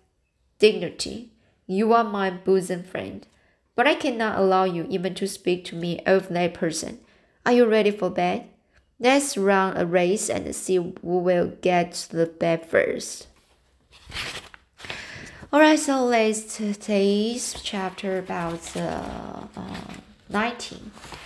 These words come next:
It's the, uh, I, I finished the, the front part of the chapter. I will finish the, the, the, the other side of the, the other part of the chapter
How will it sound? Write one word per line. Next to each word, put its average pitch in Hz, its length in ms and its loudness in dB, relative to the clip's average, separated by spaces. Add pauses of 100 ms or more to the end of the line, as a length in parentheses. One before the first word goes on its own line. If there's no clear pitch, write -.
(360)
It's 220 220 -2
the, 202 360 4 (520)
uh, 170 800 -2 (180)
I, 190 340 2 (240)
I 190 160 0
finished 226 580 -4
the, 175 540 2
the 165 300 0 (220)
front 214 480 0
part 202 340 4
of 190 360 2
the 175 300 0
chapter. 175 640 -2 (880)
I 311 60 -4
will 330 160 4
finish 214 680 0
the, - 680 0
the, - 80 0 (500)
the, - 380 -6 (140)
the 170 100 -2
other 220 260 4
side 208 420 2
of 180 360 -2
the, 170 160 -4 (580)
the - 80 -6
other 202 240 2
part 208 360 4
of 196 360 4
the 180 220 2
chapter 175 720 0